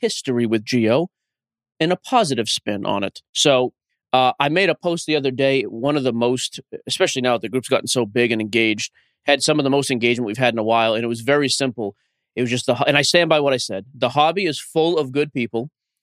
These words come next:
It's like everything else in the world, though. The one percent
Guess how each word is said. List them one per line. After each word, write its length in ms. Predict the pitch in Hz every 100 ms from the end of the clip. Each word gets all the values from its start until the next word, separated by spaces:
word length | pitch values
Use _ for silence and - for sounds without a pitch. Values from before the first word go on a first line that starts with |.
| _ _ _ _
It's 240 | 143 -
like 300 | 135 127 123 - _
everything 540 | 147 147 156 151 147 143
else 180 | 135
in 60 | 131
the 80 | 123
world, 280 | 113 107 104
though. 240 | 98 107 _ _ _
The 140 | 139
one 340 | 127 113 135 151
percent 500 | 165 147 - 127